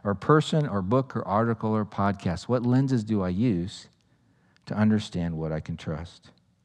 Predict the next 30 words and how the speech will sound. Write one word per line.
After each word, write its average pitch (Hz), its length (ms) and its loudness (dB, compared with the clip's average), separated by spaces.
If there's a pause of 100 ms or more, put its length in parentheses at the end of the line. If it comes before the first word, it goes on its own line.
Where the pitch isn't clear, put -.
(1160)
First, 156 380 6
very 165 260 8
simply, 123 500 2 (1400)
Jesus 190 420 6
is 143 140 4
the 117 100 -2
Son 156 260 4
of 147 100 2
God, 127 280 8
the 110 80 -4
Son 127 240 4
of 123 100 4
Man, 110 260 4
the 104 60 4
Messiah. 85 560 -2 (840)
Jesus 170 420 6
is 120 200 0
the 101 80 -4
Son 143 280 2
of 131 100 0
God, 107 280 6
the 98 80 -6
Son 104 260 2
of 95 60 2
Man, 87 240 0
the 90 80 -2
Messiah. 98 420 2
John 110 280 2
has 107 140 2
been 98 300 0